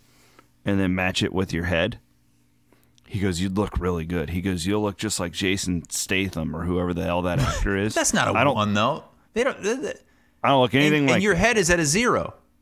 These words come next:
Speaker 1: Yeah, I did that 'cause it's just easier to just bick it, and then, like, in one day I'll have, like, a one. It, I look like a frickin' loser.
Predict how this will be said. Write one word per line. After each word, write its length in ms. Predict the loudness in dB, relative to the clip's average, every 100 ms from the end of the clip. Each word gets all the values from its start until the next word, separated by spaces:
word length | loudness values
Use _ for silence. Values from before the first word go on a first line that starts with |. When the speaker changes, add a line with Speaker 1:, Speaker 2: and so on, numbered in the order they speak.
| _ _ -18 -18 -16 -2
Speaker 1:
Yeah, 160 | 4 4
I 80 |
did 180 | 4 2
that 280 | 4 4 2
'cause 460 | 2 2 0 -4 -10 _ -12
it's 180 | -8 -4
just 220 | -2 0
easier 320 | 0 2 0
to 80 | 0
just 240 | -4 -4 -2
bick 200 | -2 0
it, 140 | -2
and 140 | 0
then, 160 | 0 0
like, 180 | 0 0
in 160 | 0
one 220 | 2 0 0
day 180 | 0
I'll 120 | 0 0
have, 140 | 0
like, 180 | -2 -2
a 60 | -2
one. 320 | 0 -2 -4 _ _ _ -20 _ _ -2
It, 200 | 0 2
I 140 | 2
look 240 | 2 2 2
like 200 | 0 2
a 220 | 2 0 -4 -14 _ _ _ _ -20 _ -20 -6
frickin' 340 | -4 0 0 2
loser. 400 | 0 -2 -8